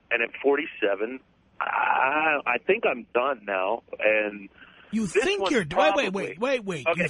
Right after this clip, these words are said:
Speaker 2: You
Speaker 1: uh,
Speaker 2: think
Speaker 1: I'm
Speaker 2: you're
Speaker 1: sorry,
Speaker 2: done.
Speaker 1: I rephrase. I'm done, I'm done, I swear. I'm,
Speaker 2: I mean, don't you
Speaker 1: I'm
Speaker 2: control, you know what, don't you control yourself? I, I took control.
Speaker 1: You know what? <sighs> It, it's taken me this long to, like,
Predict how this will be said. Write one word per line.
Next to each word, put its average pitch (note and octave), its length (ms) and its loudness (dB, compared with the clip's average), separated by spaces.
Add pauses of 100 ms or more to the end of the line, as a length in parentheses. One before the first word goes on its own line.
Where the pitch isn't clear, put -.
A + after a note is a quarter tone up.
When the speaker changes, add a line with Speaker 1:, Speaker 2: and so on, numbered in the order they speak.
(160)
Speaker 2:
You D#3+ 60 2
Speaker 1:
uh, - 40 2
Speaker 2:
think G#4+ 280 2
Speaker 1:
I'm - 40 0
Speaker 2:
you're A#3 100 0
Speaker 1:
sorry, D#3+ 260 2
Speaker 2:
done. F#3+ 100 2
Speaker 1:
I G3 40 2
rephrase. F3+ 300 0 (100)
I'm G#3 60 -6
done, G3+ 260 -2
I'm F#3+ 100 -4
done, F3+ 220 -2
I D#3 120 -2 (120)
swear. E3 340 0 (100)
I'm, C3+ 120 0
Speaker 2:
I B3+ 40 -4
mean, C#4 80 -4
don't - 240 2
you G4+ 80 4
Speaker 1:
I'm - 60 -4
Speaker 2:
control, A#3 420 -4 (340)
you C#4+ 100 -6
know D#4 100 0
what, C#4+ 200 0
don't C4+ 180 0
you D4 140 0
control A#3 400 2
yourself? B3 460 0 (100)
I, B3 300 0
I A#3 220 4
took B3 260 -2
control. G#3 580 2 (1120)
Speaker 1:
You D#3 120 0
know E3+ 140 4
what? F#3 400 0
<sighs> - 380 -2 (300)
It, - 160 2 (200)
it's E3 140 2 (100)
taken A#3 300 0
me A#3 160 0
this F#3+ 140 0 (100)
long E3 360 2 (100)
to, C#3 100 4
like, B2 220 0